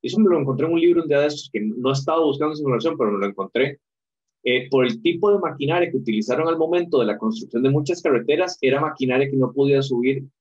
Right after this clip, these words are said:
eh, cierto nivel de pendiente, por ahí estaban los grados. Y por tanto, entonces Estados Unidos, hay, la mayoría de sus carreteras interestatales son tan planas.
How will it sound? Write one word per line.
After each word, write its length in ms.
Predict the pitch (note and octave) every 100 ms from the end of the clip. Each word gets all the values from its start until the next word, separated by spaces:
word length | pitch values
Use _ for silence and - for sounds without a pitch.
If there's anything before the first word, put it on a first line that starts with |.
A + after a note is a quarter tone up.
| _ -
eh, 640 | A#2+ A2+ A2 G#2+ G2+ -
cierto 400 | - D3 C#3 C#3+
nivel 220 | C#3+ C3 C#3+
de 100 | C3+
pendiente, 580 | B2 D3+ C#3+ - E2+ -
por 100 | A2
ahí 120 | A#2+
estaban 300 | C3 C#3+ C#3
los 140 | A#2+ A2
grados. 400 | A2+ F#2 - _ _ _ _ _
Y 200 | E3 E3+
por 260 | F3 F#3+ -
tanto, 480 | F#3 D3+ C#3 C#3 - _ _
entonces 540 | C3 - C3 C3+ D3+ C3+
Estados 340 | C3 C#3 C#3+
Unidos, 180 | D3 C#3+
hay, 100 | C#3+ D3+
la 160 | C3+ A#2
mayoría 440 | A#2 A2+ A#2+ D#3+
de 40 | E3+
sus 160 | E3+
carreteras 440 | E3+ D#3 D#3+ D3+ D3+
interestatales 840 | D3+ D#3 E3 - D#3 C#3 C#3 -
son 220 | - C#3
tan 160 | C3+ A2+
planas. 460 | A#2+ G#2+ - -